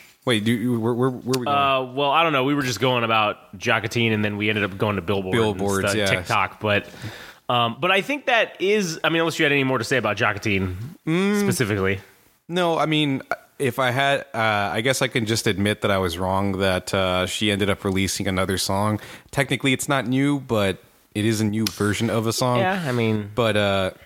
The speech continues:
Speaker 1: I was actually kinda surprised that she ended up releasing another song, and it's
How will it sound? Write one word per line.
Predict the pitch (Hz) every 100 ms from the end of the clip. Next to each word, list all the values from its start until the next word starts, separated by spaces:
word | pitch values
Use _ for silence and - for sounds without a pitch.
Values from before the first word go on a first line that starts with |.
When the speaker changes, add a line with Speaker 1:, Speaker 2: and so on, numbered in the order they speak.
| _
Speaker 1:
I | 160
was | 214
actually | 202 - 180
kinda | 185 170
surprised | 139 - 147 131
that | 120
she | -
ended | 131 123
up | 120 -
releasing | 104 110 110 117 113 107 104
another | 98 104 101
song, | - 104 101 101 98
and | 95
it's | - -